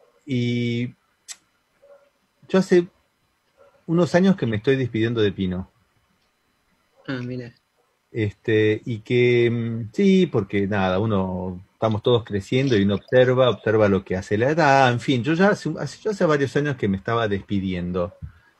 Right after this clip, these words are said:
Speaker 2: Mm.
Speaker 1: Y, y que la vida, porque eso son cosas de la vida, que uno ni, no las puede escribir ni prever, que la vida haga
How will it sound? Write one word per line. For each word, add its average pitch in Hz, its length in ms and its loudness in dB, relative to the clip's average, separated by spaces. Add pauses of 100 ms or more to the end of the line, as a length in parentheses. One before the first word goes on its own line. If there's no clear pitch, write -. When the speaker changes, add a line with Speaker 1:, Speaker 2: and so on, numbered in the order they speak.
(520)
Speaker 2:
Mm. 143 160 -12
Speaker 1:
Y, 123 460 -2
y 139 140 -2
que 143 180 2
la 143 160 6
vida, 175 340 4
porque 139 160 -2
eso 202 160 -6
son 165 160 -2
cosas 170 280 -2
de 113 80 0
la 101 120 2
vida, 113 300 0
que - 80 -4
uno 127 200 0
ni, 101 180 0
no 104 320 -4
las 113 160 -4
puede 151 180 0
escribir 104 480 0
ni 104 140 0
prever, 95 560 -2
que 104 200 -6
la 113 180 0
vida 120 580 -6
haga 90 480 -6